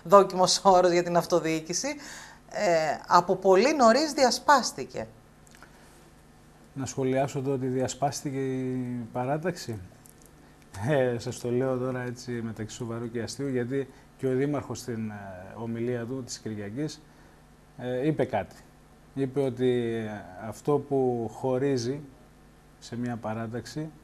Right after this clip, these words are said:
Speaker 2: και στη συγκεκριμένη παράταξη, στη Νέα Εποχή Νέα Δράμα, είναι η κουτάλα και το μέλι.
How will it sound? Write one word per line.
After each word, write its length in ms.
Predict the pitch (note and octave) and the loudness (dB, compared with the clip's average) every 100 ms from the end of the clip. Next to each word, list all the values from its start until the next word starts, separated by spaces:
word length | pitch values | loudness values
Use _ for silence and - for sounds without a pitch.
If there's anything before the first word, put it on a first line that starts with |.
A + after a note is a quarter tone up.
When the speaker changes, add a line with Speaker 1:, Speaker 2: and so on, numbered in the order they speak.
| - | -14
Speaker 2:
και 60 | |
στη 100 | G#2+ | -10
συγκεκριμένη 600 | - A2 G#2+ A2+ A#2+ A#2+ | -8 -8 -6 -4 -2 -4
παράταξη, 520 | A2 G#2 G#2+ A2+ A#2+ - | -6 -8 -8 -6 -8 -6
στη 80 | |
Νέα 120 | A#2+ A#2 | -6 -6
Εποχή 260 | A2+ A2+ | -6 -6
Νέα 200 | A#2+ A2+ | -4 -6
Δράμα, 360 | A2+ C#3+ E3 D#3 - - - - - D3 | -4 -4 -4 -6 -14 -20 -20 -20 -16 -4
είναι 560 | D#3 D#3+ D3+ D3+ D3 C#3 C#3 C3 C3 B2+ B2+ B2+ - - - - - - - - - - | 0 2 2 2 2 0 -2 -4 -6 -8 -10 -12 -16 -20 -20 -20 -20 -20 -20 -20 -20 -12
η 80 | |
κουτάλα 680 | A#2 B2+ A#2 D#3 E3+ E3 E3 - | -8 -4 4 6 8 8 4 -6
και 100 | C3+ | -8
το 140 | C#3 | -6
μέλι. 380 | D3 C3+ G#2 | -4 -4 -6